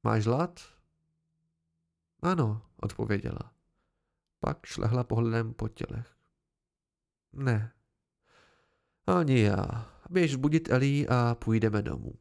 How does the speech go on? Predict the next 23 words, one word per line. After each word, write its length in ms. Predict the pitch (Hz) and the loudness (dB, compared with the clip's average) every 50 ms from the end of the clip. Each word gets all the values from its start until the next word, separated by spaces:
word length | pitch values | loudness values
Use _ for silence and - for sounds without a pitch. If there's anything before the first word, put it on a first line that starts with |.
| _ _ _ _ _ _ _ _ _ _ _ _ _ _ _ _ _ _ _ _ - | _ _ _ _ _ _ _ _ _ _ _ _ _ _ _ _ _ _ _ _ -6
Kryn 280 | - 104 107 117 123 127 | -2 -2 -2 -2 -4 -4
se 140 | - - | -4 0
rozeběhla 480 | 117 117 113 123 117 120 120 127 139 135 | 2 2 2 2 2 2 2 2 0 0
ke 140 | - 110 98 | -2 -4 -4
stanu. 440 | - - - 101 104 107 117 - - - - - - _ _ _ _ _ _ _ _ _ _ _ _ | -4 -4 -6 -4 -2 -2 -4 -4 -6 -12 -20 -20 -20 _ _ _ _ _ _ _ _ _ _ _ _
Když 180 | - 123 120 113 | 4 4 4 4
zmizela 340 | 120 123 131 147 170 185 185 | 2 2 2 4 2 2 2
uvnitř, 580 | - 107 107 113 131 143 143 - - - - - - | 0 -2 0 0 0 0 -2 -4 -6 -6 -8 -10 -4
obrátil 400 | 131 110 117 110 113 113 - 127 | 0 2 4 4 2 2 2 0
jsem 240 | 127 - - 127 123 | 0 0 -2 -4 -2
se 160 | - 143 127 | 0 -2 -2
k 60 | 113 | 2
řadě 260 | 110 113 107 107 110 | 2 0 2 0 -2
těl. 340 | 107 - - - 82 - - 117 117 - _ _ _ _ _ _ _ _ _ _ _ _ _ _ _ _ _ _ - - | -4 -4 -6 -8 -6 -8 -10 -12 -14 -16 _ _ _ _ _ _ _ _ _ _ _ _ _ _ _ _ _ _ -6 -2
"Má 280 | 107 107 113 110 107 | 0 2 2 2 0
někdo 240 | 110 113 120 117 117 | 0 0 2 2 2
nějaké 360 | 117 117 117 117 - 135 127 | 4 4 2 2 2 0 2
námitky, 460 | 113 101 107 107 101 - - - 135 | 2 2 2 0 -2 -4 -4 -4 -4
když 180 | 143 139 131 - | -2 -2 -4 -2
se 120 | - 135 | -2 -2
s 60 | 117 - | 0 2
vámi 220 | 117 120 123 117 | 0 2 2 2
rozloučím?" 760 | 107 107 104 104 101 - - - 131 147 175 220 233 233 | 2 2 2 2 0 -2 -4 -8 -8 -8 -8 -10 -14 -18